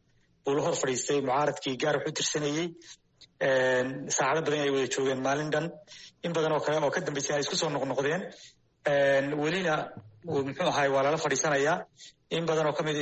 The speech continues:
ah, insha Allah, waxaan rajaynaysaa inay, muxuu ahaay, dowladda ku soo biirto. Marka, waa ballanqaad taasi. Madaxweynuhu wuu ballanqaaday taas.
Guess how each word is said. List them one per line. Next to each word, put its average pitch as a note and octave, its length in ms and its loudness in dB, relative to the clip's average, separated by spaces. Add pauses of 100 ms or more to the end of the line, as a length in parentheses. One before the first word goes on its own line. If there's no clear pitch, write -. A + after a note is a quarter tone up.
ah, D3+ 140 0
insha - 200 0
Allah, D3 120 2
waxaan C3 160 0
rajaynaysaa C#3 460 0
inay, C#3 260 0
muxuu D3+ 200 -2
ahaay, C3 320 0
dowladda C#3 300 2
ku - 100 -2
soo D3 200 2
biirto. C3 300 0 (560)
Marka, D3 500 2
waa D3+ 360 4
ballanqaad D#3 400 2
taasi. B2+ 260 0
Madaxweynuhu C#3 380 0
wuu D3 120 0
ballanqaaday C3 480 2
taas. F3+ 380 0